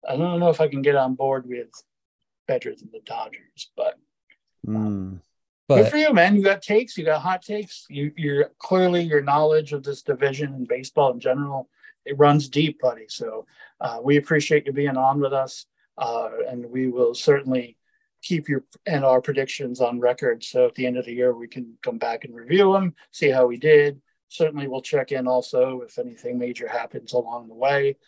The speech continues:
Speaker 1: um, with your team. Um, in the meantime, hit us again with the podcast name and where we can find you on the I G and all that.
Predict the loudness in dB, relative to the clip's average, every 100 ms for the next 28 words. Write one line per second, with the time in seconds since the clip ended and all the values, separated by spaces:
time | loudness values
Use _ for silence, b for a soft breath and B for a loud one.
0 | b b -8 -8 -10 -20 _ _ -8 -6
1 | -6 -4 0 0 0 -4 B B B -8
2 | -4 -2 -2 -4 -8 -16 _ _ -2 2
3 | 4 4 4 4 6 4 2 -2 -2 2
4 | 2 2 -2 -6 -6 -8 -8 -2 0 0
5 | 0 -2 -2 -6 -4 -2 -2 -4 -2 0
6 | 0 -4 -10 -4 -4 -4 -10 -16 -16 -18
7 | b b -6 -4 -2 2 2 0 -6 -8
8 | -6 -4 -4 -6